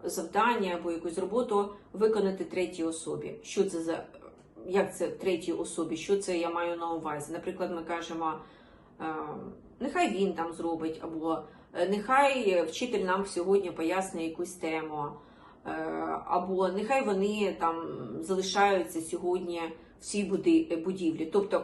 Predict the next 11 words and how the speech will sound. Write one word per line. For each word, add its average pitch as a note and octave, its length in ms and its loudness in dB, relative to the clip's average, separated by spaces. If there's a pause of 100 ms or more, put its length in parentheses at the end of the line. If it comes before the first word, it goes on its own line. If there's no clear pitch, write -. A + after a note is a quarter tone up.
коли A#3+ 240 2
у C4 100 2
нас G#3+ 520 2 (880)
ми G3 400 4 (300)
не G#3 60 -2
кажемо D#4+ 300 4
"залишайтесь", G#3 960 4
"залишайся" G3 840 6
або E3+ 160 0
"давайте F#3+ 440 4
залишимось", E3 680 0